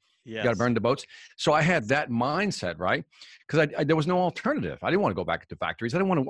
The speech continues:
Speaker 1: I didn't wanna do that. And so I pushed myself, pushed myself, graduate. I mean, I clawed my way through my engineering degree. You know, some people go, "Yeah, it was easy." No, I, I clawed and cried my way through it. And then I graduated, got my first job,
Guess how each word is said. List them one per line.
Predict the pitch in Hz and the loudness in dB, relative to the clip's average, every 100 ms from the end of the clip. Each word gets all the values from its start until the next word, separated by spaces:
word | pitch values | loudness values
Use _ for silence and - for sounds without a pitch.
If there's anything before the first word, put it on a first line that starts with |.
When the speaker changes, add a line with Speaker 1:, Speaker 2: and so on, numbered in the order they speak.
| 139 | -2
Speaker 1:
I | |
didn't | 156 147 135 | -2 -2 -2
wanna | 131 | -2
do | 104 156 | 2 0
that. | 156 76 71 - _ _ _ - _ - | 2 -2 -4 -12 _ _ _ -20 _ -2
And | 160 | -2
so | - 160 | 2 2
I | |
pushed | 156 - 262 - - | 2 0 -2 -2 -2
myself, | 117 107 120 120 | -2 0 0 0
pushed | - 202 - | 0 -2 0
myself, | 127 113 - 120 98 | -2 0 0 -2 -2
graduate. | 113 139 139 110 104 | 0 2 2 0 0
I | |
mean, | 135 165 | 2 2
I | 170 | 0
clawed | - - 127 120 | -8 -2 0 2
my | 107 101 | 0 -2
way | 92 | -4
through | - 92 | -4 -6
my | 87 | -4
engineering | 90 80 90 82 | -6 -4 -6 -6
degree. | 76 73 - _ _ _ | -8 -12 -14 _ _ _
You | - | -4
know, | 113 | -2
some | 151 | -2
people | 131 117 | 0 2
go, | |
"Yeah, | 214 | 2
it | 180 | 0
was | 98 | 0
easy." | 92 80 | -4 -2
No, | 120 95 | 0 2
I, | 139 165 - - | 0 -2 -6 -2
I | 156 156 | 0 0
clawed | - 180 175 180 - | -2 0 2 2 0
and | 131 113 | -2 -2
cried | - 110 95 | 0 2 2
my | 87 82 | 0 -4
way | 78 78 | -6 -10
through | 80 82 65 | -12 -12 -12
it. | 57 - _ _ _ _ _ _ | -14 -20 _ _ _ _ _ _
And | 135 127 | 0 2
then | 160 | 2
I | |
graduated, | 123 117 160 233 151 92 90 87 82 | 0 0 2 2 0 -6 -6 -6 -2
got | 123 165 | -2 0
my | 180 | -2
first | - 147 120 - | -2 -4 -4 -4
job, | 107 107 87 82 | -2 -2 -2 -4